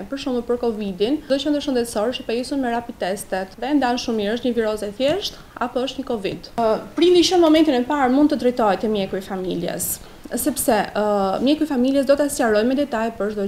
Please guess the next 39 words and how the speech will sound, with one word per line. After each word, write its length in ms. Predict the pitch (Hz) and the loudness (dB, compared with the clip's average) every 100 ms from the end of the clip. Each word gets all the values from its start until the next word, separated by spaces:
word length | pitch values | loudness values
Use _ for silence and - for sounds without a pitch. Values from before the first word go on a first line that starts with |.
| 196 | -2
gjë. 160 | 185 - 294 | -4 -2 0
Edhe 140 | 349 | 2
që 140 | 330 311 | 2 4
momentin 400 | 262 233 226 208 | 4 2 0 -2
e 80 | 202 | -2
parë 280 | 180 202 254 | 0 0 0
nuk 100 | 226 | -2
do 80 | 208 | -4
thotë, 240 | 170 - | -4 -2
me 80 | 233 | -2
që 240 | 233 - 214 | -2 -4 0
mund 240 | 269 330 311 | 6 8 8
mos 160 | 302 | 6
presit 240 | 320 320 262 | 2 2 4
edhe 100 | 285 | 4
tre 160 | 294 254 | 4 2
ditë, 300 | 196 185 - | 2 -2 0
mund 160 | 302 302 - | 0 0 -4
të 80 | - | 0
drejtohet 320 | 254 240 226 | 2 2 2
që 60 | 285 | 2
momentin 340 | 277 247 226 208 | 4 2 2 0
e 60 | |
parë, 300 | 202 185 381 - - - - | 0 2 2 0 -14 -18 -2
ndërkohë 320 | 311 330 330 320 | 0 4 2 4
që 100 | 269 | 4
mjeku 240 | 262 247 220 | 4 4 2
e 40 | |
shikon, 340 | - 202 254 339 | 2 0 2 2
shikon 240 | 302 262 254 | 2 0 2
klinikën, 580 | 202 226 302 349 339 302 | 2 2 2 2 2 2
ekzaminon 540 | 269 277 247 220 233 233 | 2 2 2 2 0 0
fëmin 340 | 226 320 440 - - 247 | 2 2 0 -6 -8 2
dhe 100 | 330 427 | 2 4
i 60 | 349 | 4
jep 200 | 330 - | 2 0
këshillat 480 | - 302 320 330 330 | -2 2 2 2 0
prindit 480 | 269 254 233 240 - - - | 0 2 4 2 0 -16 -18
që 80 | - | -2